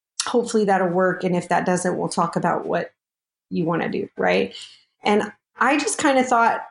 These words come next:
if you told somebody you were gonna be an organ donor, then they weren't gonna save you. <laughs> You know, I don't know where that came from. It's just kind of what I thought. And so, um, but that's not the case at all. At least it wasn't our experience, right? And, um,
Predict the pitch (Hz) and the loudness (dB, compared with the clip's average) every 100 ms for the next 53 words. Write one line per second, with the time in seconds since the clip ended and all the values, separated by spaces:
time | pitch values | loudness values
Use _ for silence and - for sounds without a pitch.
0 | _ 233 - 226 233 226 220 220 - _ | _ -2 0 0 0 0 0 -2 -8 _
1 | _ _ _ - 247 269 277 254 226 214 | _ _ _ -4 0 0 0 0 2 2
2 | 214 214 208 208 202 208 196 233 240 226 | 2 0 0 0 0 0 0 0 2 0
3 | 202 196 196 190 202 202 233 233 208 226 | 0 0 0 0 2 2 2 0 0 -4
4 | 196 - - _ _ 285 233 226 - - | -4 -12 -18 _ _ -4 -2 -2 -2 0
5 | 262 - 277 277 359 381 - - 277 339 | 2 4 4 4 2 0 -6 0 4 4
6 | 349 330 285 262 226 226 262 294 254 - | 4 2 2 0 0 0 2 2 0 0
7 | 262 269 - 233 240 220 220 254 370 349 | -2 -2 -2 0 0 0 0 0 0 0
8 | - - 226 226 226 226 220 220 226 - | 0 -2 0 0 0 0 0 0 -2 -8
9 | - _ _ _ - 226 214 208 214 214 | -20 _ _ _ 0 2 2 0 -4 -2
10 | 240 247 247 262 247 240 240 240 233 220 | 0 2 0 0 0 0 0 -2 0 0
11 | - 262 - - - 226 247 233 240 233 | 0 0 -2 -6 -2 0 0 0 0 0
12 | 233 233 196 - 214 202 - 175 151 107 | 2 0 0 0 0 0 -4 -4 -4 -4
13 | 202 - - 196 185 220 226 _ _ _ | -6 -8 -6 -2 -2 -2 -6 _ _ _
14 | _ 233 220 226 214 208 196 196 202 - | _ 0 2 4 2 2 2 2 -2 -6